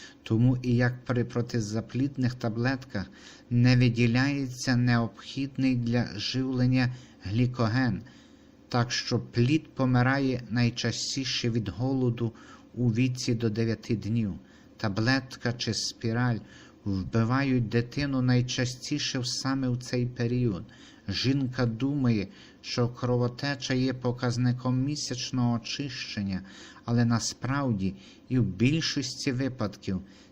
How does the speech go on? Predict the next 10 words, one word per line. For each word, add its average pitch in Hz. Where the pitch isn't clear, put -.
це -
витікають 123
залишки 131
її 127
чергової 127
ненародженої 120
дитини. 107
Також 123
потрібно 131
знати, 123